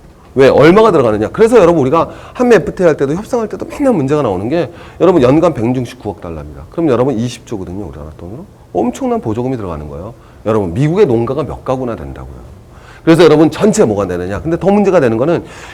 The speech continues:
이 보조금이 들어가잖아요. 전부 다 어디로 가느냐? 전체 농가의 십 프로. 즉, 그중에서도 상업분홍이 보조금의 오십 프로를 미국도 가져갑니다. 그러니까 우리가 미국 하면 굉장히 뭐, 저는 미국에 대해서 굉장히 긍정적인 생각을 가지고 있는 사람이지만은,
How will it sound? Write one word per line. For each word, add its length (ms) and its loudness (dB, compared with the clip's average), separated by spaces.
이 200 4
보조금이 480 4
들어가잖아요. 640 0
전부 260 0
다 80 4
어디로 200 -2
가느냐? 500 -4
전체 400 0
농가의 360 -2
십 220 -16
프로. 140 -20
즉, 220 -2
그중에서도 480 4
상업분홍이 880 -4
보조금의 440 0
오십 260 -6
프로를 220 -10
미국도 260 -14
가져갑니다. 460 -16
그러니까 100 2
우리가 220 6
미국 220 2
하면 140 4
굉장히 280 2
뭐, 140 -2
저는 260 0
미국에 240 0
대해서 140 -2
굉장히 320 0
긍정적인 540 0
생각을 240 -6
가지고 240 -8
있는 160 -6
사람이지만은, 600 -2